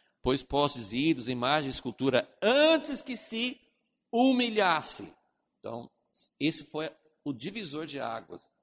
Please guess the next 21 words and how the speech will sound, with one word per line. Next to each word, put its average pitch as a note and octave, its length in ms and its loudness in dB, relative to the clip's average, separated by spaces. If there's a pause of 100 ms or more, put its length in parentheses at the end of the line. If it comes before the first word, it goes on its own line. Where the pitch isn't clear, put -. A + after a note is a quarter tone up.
na A2+ 120 -8
vida A2 240 -10
dele. F#2 220 -12 (220)
Então, C3 320 -4 (540)
quando C3+ 240 -2
tá D3 160 -4
falando C3+ 220 -4
assim, A#2+ 160 -8
o G#2 60 -10
resumo G3 540 0
da G#3+ 120 -2
vida G3+ 240 -8
de F#3+ 100 -8
Manassés, F3+ 540 -4
tem E3 120 -8
todas G3 240 -4
as F#3+ 140 -4
coisas E3+ 300 -4
que - 100 -12
ele D3 160 -4
fez. C3 400 -2